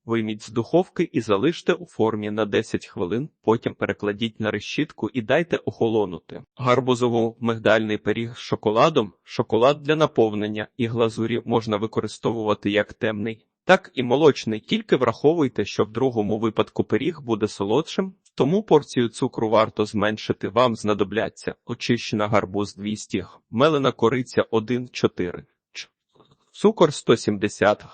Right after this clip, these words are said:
мигдаль сімдесят г, вершкове масло сімдесят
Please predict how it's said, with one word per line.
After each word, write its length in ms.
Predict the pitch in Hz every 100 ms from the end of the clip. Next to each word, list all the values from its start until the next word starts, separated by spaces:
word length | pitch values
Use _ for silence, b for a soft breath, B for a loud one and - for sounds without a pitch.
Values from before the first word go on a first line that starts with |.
| _
мигдаль 440 | 113 117 117 110 107
сімдесят 680 | - 101 98 104 98 104 -
г, 60 | - _ _
вершкове 560 | 101 107 - - 110 101
масло 400 | 107 135 - 113
сімдесят 580 | - 107 104 - 101